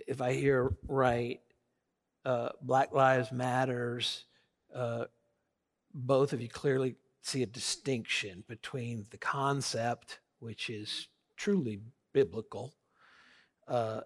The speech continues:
that everyone's made in the image of God, and certainly Black lives are not any less than that. And then the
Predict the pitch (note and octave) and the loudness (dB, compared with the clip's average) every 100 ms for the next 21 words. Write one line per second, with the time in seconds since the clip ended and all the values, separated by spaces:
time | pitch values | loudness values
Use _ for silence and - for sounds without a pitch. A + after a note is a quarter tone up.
0 | - A2+ - _ _ _ _ - D3 E3 | -2 -2 -2 _ _ _ _ 0 4 4
1 | D3 A#2+ G#2 G#2+ G#2 G2 F#2+ - A2 F2+ | 4 2 -4 -4 -6 -6 -10 -10 -12 -12
2 | E2+ E2+ F2+ F2 - - _ _ _ G#2 | -16 -10 -6 -6 -8 -14 _ _ _ -14
3 | F#2+ - - - - F3+ A#2 A#2 A2+ C3 | -12 -10 -6 -2 0 0 -2 -8 -10 -12
4 | _ _ _ _ _ _ _ _ _ - | _ _ _ _ _ _ _ _ _ -12
5 | A#2 B2+ A2 B2 A2+ G#2+ A2 G#2+ - B2+ | 0 2 4 2 2 0 -4 -10 -8 -6
6 | A2+ - B2 A2+ A2 G2 - - F2+ F2 | -6 -4 -6 -4 -6 -6 -8 -14 -20 -18
7 | - - _ _ _ _ _ _ _ _ | -18 -20 _ _ _ _ _ _ _ _
8 | _ _ _ C3+ B2 A#2 B2+ A#2+ B2 A#2 | _ _ _ -2 -2 0 -2 -2 -4 -4
9 | A2+ | -6